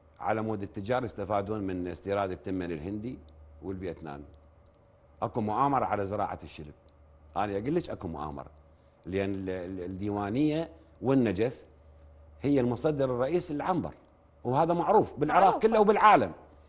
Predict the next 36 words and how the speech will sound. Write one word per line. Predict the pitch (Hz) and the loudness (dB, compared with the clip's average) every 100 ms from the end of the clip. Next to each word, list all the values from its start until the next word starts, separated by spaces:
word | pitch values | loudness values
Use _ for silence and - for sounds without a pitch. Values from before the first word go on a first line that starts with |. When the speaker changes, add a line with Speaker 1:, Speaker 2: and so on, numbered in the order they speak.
| - - - - | -20 -20 -20 -18
Speaker 1:
حاليًا | - 190 233 202 | 2 6 6 4
العنبر | 170 156 208 226 202 156 | 2 2 2 6 6 6
انقضى | 160 156 233 202 | 2 4 8 10
عليه، | 127 127 98 90 | 8 4 2 0
جاي | 139 170 | 2 4
تجينا | 165 165 208 | 2 0 0
بذور | 165 156 196 151 | 0 4 4 6
من | 147 | 4
الدول | 143 196 196 | 4 4 4
المجاورة | 190 185 208 208 220 233 - - - - | 2 4 4 4 2 0 -6 -20 -20 -4
هي | 147 160 | 2 4
ما | 175 220 | 6 6
مؤهلة | 202 190 170 190 180 | 6 4 6 4 4
أصلًا | 233 220 | 2 0
للزراعة | 208 180 196 190 | 0 2 2 2
بالتربة | 180 160 202 123 | 2 0 0 0
العراقية. | 98 185 - 240 | 0 -2 -4 -4
Speaker 2:
وين | 269 349 | -2 -2
هو | 302 214 | -4 -6
العنبر؟ | 196 175 185 175 185 - - - - | -6 -8 -12 -14 -16 -18 -20 -20 -10
أسعاره | 151 - 233 302 | -10 -2 2 4
يعني | 285 247 214 247 | 4 4 -2 -6
خيالية | 285 269 254 302 | 0 2 2 0
ونشوف | 302 262 - | -4 -4 -2
Speaker 1:
أسعار، | 127 135 123 113 | 0 2 0 2
Speaker 2:
مو | |
Speaker 1:
ليش | 156 | 8
Speaker 2:
العنبر | 240 233 | 10 10
Speaker 1:
أسعاره | 214 - 202 | 6 6 8
Speaker 2:
الأولي. | 185 185 | 8 10
Speaker 1:
خيالية؟ | 170 156 143 139 | 10 8 8 4
لأنه | 139 147 147 147 | 4 4 2 0
الدولة | 151 233 277 | 6 8 10
جاي | 277 269 | 10 10
تقضى | 247 240 180 | 8 6 6
عليه، | 165 143 95 | 6 6 2